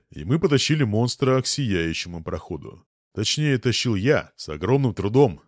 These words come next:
а мой напарник нес. А потом мы просто выбросили труп в проход. После майор сходил, подобрал отрубленную голову, и ее тоже отправил через пелену. "Куда пойдем?" —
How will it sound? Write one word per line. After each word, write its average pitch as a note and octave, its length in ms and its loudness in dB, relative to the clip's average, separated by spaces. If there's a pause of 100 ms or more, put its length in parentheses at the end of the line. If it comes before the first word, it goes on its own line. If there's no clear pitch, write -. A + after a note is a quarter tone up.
(260)
а - 160 -20
мой G#2+ 180 -4
напарник A#2+ 760 0
нес. F2+ 560 -6 (500)
А - 160 -12
потом D#3+ 340 2
мы C#3+ 120 4
просто C#3+ 440 2
выбросили A#2 560 0
труп G2 300 -6
в - 80 -20
проход. - 540 -10 (760)
После C#3 360 2
майор A#2+ 380 4
сходил, B2+ 520 2
подобрал F#2+ 720 2
отрубленную G#2 640 0
голову, B2+ 640 4
и D#2+ 80 -10
ее A2+ 260 2
тоже C3 300 2
отправил G2 480 0
через F2+ 280 -8
пелену. D#2 480 -10 (760)
"Куда G#2+ 280 2
пойдем?" — G#2+ 540 0